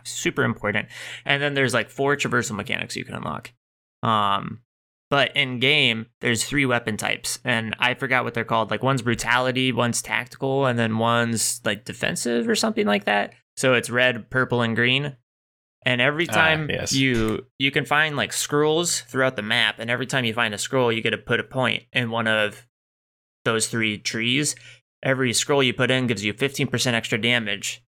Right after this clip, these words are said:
Speaker 1: but it gives you a decreasing amount of additional H P.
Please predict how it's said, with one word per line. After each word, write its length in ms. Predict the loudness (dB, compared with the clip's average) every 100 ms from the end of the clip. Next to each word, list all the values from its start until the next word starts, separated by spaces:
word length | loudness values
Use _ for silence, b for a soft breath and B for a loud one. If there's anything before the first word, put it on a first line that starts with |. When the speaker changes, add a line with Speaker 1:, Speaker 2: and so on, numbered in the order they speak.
| _ _ _ _
Speaker 1:
but 120 | 0
it 80 | 0
gives 240 | 0 0 0
you 120 | 0
a 60 |
decreasing 800 | -2 -2 0 0 0 0 0 2
amount 440 | 2 2 0 -2 -4
of 100 | -2
additional 380 | 0 0 0 -2
H 240 | -2 -4
P. 240 | -4 -6